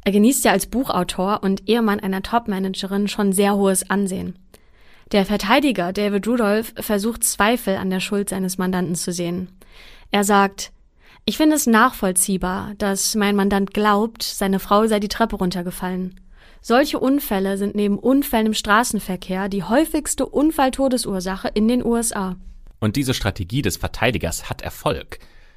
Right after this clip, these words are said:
Speaker 2: Vier Wochen nachdem Michael inhaftiert wurde, wird er gegen achthundertfünfzigtausend Dollar Kaution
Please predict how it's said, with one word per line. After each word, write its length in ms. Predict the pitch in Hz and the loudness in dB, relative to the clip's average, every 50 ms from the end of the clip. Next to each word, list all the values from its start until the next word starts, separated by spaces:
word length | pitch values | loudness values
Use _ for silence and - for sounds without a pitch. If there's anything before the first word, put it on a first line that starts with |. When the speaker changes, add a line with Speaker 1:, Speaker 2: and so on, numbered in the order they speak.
| - _ | -20 _
Speaker 2:
Vier 320 | - - - 143 170 180 - | -20 -14 -2 0 0 2 2
Wochen 420 | 147 139 - - 165 170 170 117 | 0 0 2 2 0 0 0 2
nachdem 440 | 98 107 104 - - 101 95 92 87 | 2 2 2 0 -2 -2 -2 0 0
Michael 420 | 85 85 92 101 - - 95 90 | 0 -2 -2 -4 -2 -2 -4 -2
inhaftiert 720 | - - 87 82 87 82 - - - - 135 143 - - - | -2 -2 -2 -2 -2 -4 -8 -10 -6 -2 -2 -2 -2 -2 -2
wurde, 360 | 120 120 117 117 117 113 - - | 0 2 4 4 2 2 0 0
wird 220 | 98 104 101 - | 0 0 0 0
er 120 | 104 95 90 | -2 -4 0
gegen 300 | - 90 82 90 90 90 | 0 -2 0 0 -4 -2
achthundertfünfzigtausend 1300 | - 110 - - - 131 127 117 113 - - - 113 123 - - - 110 - - - 98 104 98 104 87 | -2 -2 -2 -2 -4 -2 0 0 0 -2 -2 -4 -4 -4 -6 -8 -8 -8 -8 -4 -2 -2 -2 0 -2 -2
Dollar 220 | 87 95 98 101 95 | -2 0 0 0 -2
Kaution 640 | - - 87 85 85 - - 104 101 101 104 107 104 | -2 -4 -6 -6 -4 -4 -2 0 2 2 2 0 -2